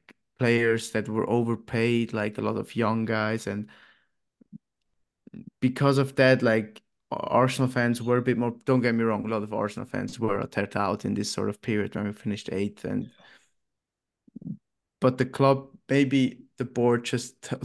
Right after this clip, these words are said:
told him that he has th-, that, that time, and he has a clear, you know, when he first came in,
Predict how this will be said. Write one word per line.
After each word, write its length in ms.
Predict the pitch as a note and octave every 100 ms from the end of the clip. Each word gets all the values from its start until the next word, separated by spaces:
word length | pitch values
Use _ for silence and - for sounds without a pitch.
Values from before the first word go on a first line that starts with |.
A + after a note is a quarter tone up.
| -
told 380 | C3 B2 B2 A#2+
him 320 | A2 G2+ G#2+
that 160 | - G#2+
he 80 | A2
has 300 | A2+ G#2 G#2
th-, 180 | - - -
that, 220 | G2+ F#2
that 200 | G#2 G#2
time, 420 | - G2 G2 G2+
and 280 | - G2+ - - _ _ _
he 120 | -
has 120 | A2
a 40 | G#2+
clear, 420 | - B2 A#2+ G#2+ - -
you 80 | A2
know, 140 | G#2+
when 160 | A2 A#2
he 100 | A2+
first 320 | - A2+ -
came 260 | A2 G#2
in, 300 | G#2+ G#2 F2+